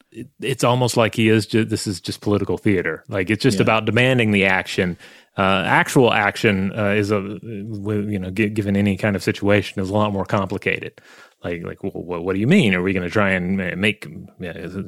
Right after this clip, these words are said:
Speaker 1: you know, if, to see if there's intelligent life inside? Should we be trying to communicate with it? Should we be setting up all sorts of sensitive equipment? I guess they, they're supposed to have some sensitive equipment set up here. But, uh, yeah, I,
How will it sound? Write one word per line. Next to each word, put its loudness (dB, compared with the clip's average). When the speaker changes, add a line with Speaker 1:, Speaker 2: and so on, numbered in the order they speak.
Speaker 1:
you -12
know, -16
if, -10
to -10
see 0
if 0
there's 0
intelligent 0
life 2
inside? 2
Should -4
we -4
be -8
trying 0
to -8
communicate 4
with 4
it? 2
Should -2
we -2
be 0
setting 2
up 0
all 6
sorts 0
of -4
sensitive 2
equipment? 2
I 2
guess -2
they, 0
they're -8
supposed -4
to -2
have -6
some -2
sensitive -8
equipment -8
set -4
up -8
here. -4
But, 4
uh, 2
yeah, 4
I, 2